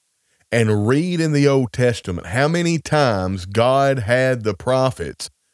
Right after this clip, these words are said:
put them in remembrance of the things he did, usually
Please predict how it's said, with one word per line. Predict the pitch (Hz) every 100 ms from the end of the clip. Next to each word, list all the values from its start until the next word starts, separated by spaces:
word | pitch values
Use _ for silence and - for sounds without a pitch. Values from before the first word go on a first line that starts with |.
| _ _ _
put | - 151 - 117
them | 123 123 120 -
in | 117 110
remembrance | 107 107 110 120 143 208 196 123 101 92 95 107 -
of | 117 104
the | 110 104
things | - 127 147 139 -
he | 135 123
did, | 120 165 90 90 104 - _ _ _ _ _ _ _ -
usually | 101 143 247 254 - 92 82 85 101